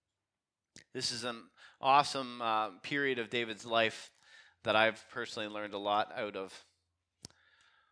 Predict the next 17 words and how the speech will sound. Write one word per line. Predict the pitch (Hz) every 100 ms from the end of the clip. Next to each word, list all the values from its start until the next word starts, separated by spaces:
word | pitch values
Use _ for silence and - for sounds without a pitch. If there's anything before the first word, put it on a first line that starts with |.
| _ -
Samuel, | - 123 123 123 117 117 120 - _ _ _ _ _
First | - 123
Samuel | 131 123 117
chapter | 113 113 110
twenty-two, | - 139 131 131 175
verses | 139 135 - 120
one | 120 120
and | 110
two. | 117
That's | 98 -
page | 123 113 104 -
two | 127 117
fifty-three | 110 - 101 - 101 95 - - -
in | -
the | 98
church | - 95 -
Bible. | 87 80 85